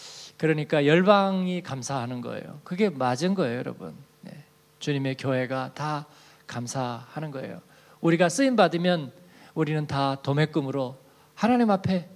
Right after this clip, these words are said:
영광 돌리게 되는 거예요. 여러분, 이 일을 우리가 계속할 수 있기를 바랍니다.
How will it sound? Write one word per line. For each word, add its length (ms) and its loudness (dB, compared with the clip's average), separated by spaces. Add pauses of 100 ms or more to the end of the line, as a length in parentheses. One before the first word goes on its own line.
(120)
영광 680 -2 (1000)
돌리게 340 -2
되는 280 -8
거예요. 220 -12 (1080)
여러분, 280 0
이 140 2
일을 160 2
우리가 240 0
계속할 360 -2
수 120 -6
있기를 240 -6
바랍니다. 640 -6